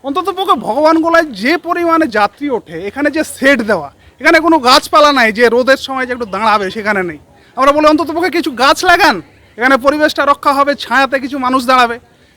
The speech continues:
এরা বলছেন যে, "আমরা নিজের পয়সা দিয়ে নাকি লাগাই, হ্যাঁ, সেটা রক্ষণাবেক্ষণ করে না, এখানকার মানুষ নাকি এটাকে নানানভাবে এ করে।" ফলে আমি মনে করি যে এসব বক্তব্যগুলো অত্যন্ত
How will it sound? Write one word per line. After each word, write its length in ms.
এরা 220
বলছেন 360
যে, 80
"আমরা 340
নিজের 340
পয়সা 280
দিয়ে 140
নাকি 220
লাগাই, 460
হ্যাঁ, 400
সেটা 220
রক্ষণাবেক্ষণ 680
করে 180
না, 80
এখানকার 340
মানুষ 420
নাকি 180
এটাকে 380
নানানভাবে 640
এ 100
করে।" 300
ফলে 160
আমি 240
মনে 200
করি 220
যে 100
এসব 240
বক্তব্যগুলো 600
অত্যন্ত 460